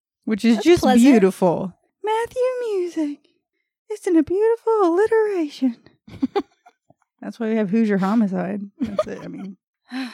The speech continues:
Speaker 1: So these suspects, as you might have guessed, could not hold up well under initial police questioning.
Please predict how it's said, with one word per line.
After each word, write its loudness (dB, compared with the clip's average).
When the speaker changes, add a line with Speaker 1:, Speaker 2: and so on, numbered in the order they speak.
Speaker 1:
So 6
these 6
suspects, 2
as 0
you 0
might 0
have -4
guessed, 0
could 2
not 2
hold 2
up 0
well 4
under 0
initial -2
police -2
questioning. -4